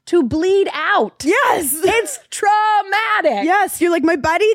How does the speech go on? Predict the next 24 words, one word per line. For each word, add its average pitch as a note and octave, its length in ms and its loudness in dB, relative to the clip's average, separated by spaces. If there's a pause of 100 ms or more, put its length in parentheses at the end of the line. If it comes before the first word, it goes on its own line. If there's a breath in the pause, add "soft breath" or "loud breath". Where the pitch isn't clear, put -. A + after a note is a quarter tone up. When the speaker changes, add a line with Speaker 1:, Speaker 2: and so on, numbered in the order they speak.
Speaker 2:
doesn't G4+ 460 0
like D4+ 300 0
this." A3+ 400 0
Speaker 1:
This D#4+ 200 0
is G4 200 -2
not C#4+ 320 0
comfortable C4+ 680 0
for G3 240 -2
anybody. B3+ 760 -2
I D4 40 2
mean, F#4 180 0
Speaker 2:
No. D4 60 -2
Speaker 1:
talk C#4+ 180 0
about B3+ 240 -2
leaking. G#3+ 360 -2
It's G#3 220 -2
just A3+ 200 -6
like, A3 160 0
it's A3+ 220 -2
not, B3 400 0
it's A3+ 200 -2
not A#3+ 180 0
good. G#3 140 0
So, G#3+ 140 -2